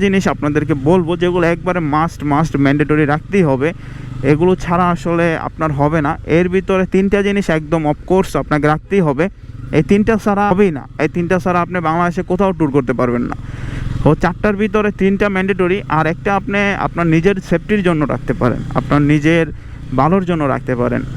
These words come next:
আপনি যে এই লোকটা, এটা প্রমাণের জন্য রাখতে পারেন। এখন ফার্স্ট যে জিনিসটা আছে, সেটা হলো আপনার বাংলাদেশ সরকার প্রদত্ত হয়তো ই ড্রাইভিং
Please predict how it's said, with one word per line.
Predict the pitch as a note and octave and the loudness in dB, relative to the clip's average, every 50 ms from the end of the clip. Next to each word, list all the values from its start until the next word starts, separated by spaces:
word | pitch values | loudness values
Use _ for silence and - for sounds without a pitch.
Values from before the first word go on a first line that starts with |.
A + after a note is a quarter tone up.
| - - C3 | -4 0 0
আপনি | - - - E3 D#3+ D3 | 0 2 2 2 4 4
যে | D#3+ D#3+ - - D#3+ | 2 2 2 2 2
এই | F3 F3+ F#3 | 2 2 2
লোকটা, | F#3 F3 - - D3+ D3 | 0 0 0 -2 -2 0
এটা | D3 D3 - | 0 -2 -2
প্রমাণের | D#3 E3 E3+ F3+ F3+ F#3 F3+ E3 | -2 0 0 2 2 2 2 2
জন্য | D#3 D3+ C#3+ C3 B2+ | 2 2 2 0 0
রাখতে | A#2+ B2 - A2+ | -2 -4 -4 -2
পারেন। | B2 A#2+ - - D#3+ | -2 0 0 0 0
এখন | E3 G3+ G3 F#3 - - | 2 0 0 -2 -4 -4
ফার্স্ট | - F#3+ F#3+ G3+ G3 - - - D3+ | 0 0 2 2 0 -2 -4 -2 0
যে | D3+ D3 C3+ | 0 2 2
জিনিসটা | C#3+ C3 C3 B2+ - - G#2+ - | 2 0 0 0 0 -2 -2 -2
আছে, | - - - - - - - - - - - - - - - - - | -2 -4 -6 -8 -8 -8 -6 -6 -6 -6 -4 -4 -4 -4 -2 0 2
সেটা | - F#3+ F3+ F#3+ G3 G3+ | 4 4 4 4 2 2
হলো | G#3 G#3 F#3+ E3 | 2 0 0 0
আপনার | D#3+ - - F#3 F#3 G3 F#3 D#3+ C#3+ | -2 -4 -2 -2 0 0 0 0 -2
বাংলাদেশ | C#3+ D#3 E3+ E3+ F3+ F3 F#3 F#3 - - - | -2 0 0 0 0 0 0 -2 -2 -2 0
সরকার | D#3+ D#3+ E3 D#3+ - D#3+ C#3+ C#3 C#3 - - - - - - - - - - - - - - | 0 2 2 0 0 0 0 0 0 -4 -8 -14 -14 -12 -10 -10 -10 -8 -8 -8 -6 -2 2
প্রদত্ত | E3+ F#3 F#3 G#3+ G#3+ - - - - - - - - - - - - - - - | 2 4 4 2 0 0 -2 -4 -2 -2 -2 -4 -8 -14 -14 -12 -12 -10 -4 0
হয়তো | C3 C3+ F3 G3+ - - A3+ G#3+ G#3 - - - G3 A3 | 2 4 4 4 2 2 0 0 0 -2 -4 0 2 2
ই | A#3+ G3+ | 4 4
ড্রাইভিং | G#3+ F#3+ F#3+ F3+ F#3+ | 2 2 0 0 -2